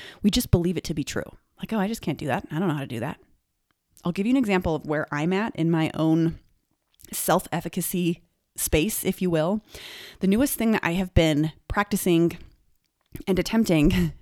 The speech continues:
<laughs> are handstands, trying to learn how to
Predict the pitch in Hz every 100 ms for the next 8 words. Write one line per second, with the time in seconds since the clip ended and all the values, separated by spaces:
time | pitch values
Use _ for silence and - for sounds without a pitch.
0 | _ _ 185 175 165 160 - 185 254 277
1 | - 73 - - - - - 180 190 -
2 | - 175 165 151 - - - - _ -
3 | - - 87 - 170 175 180 190 - 165
4 | - - 160 151 147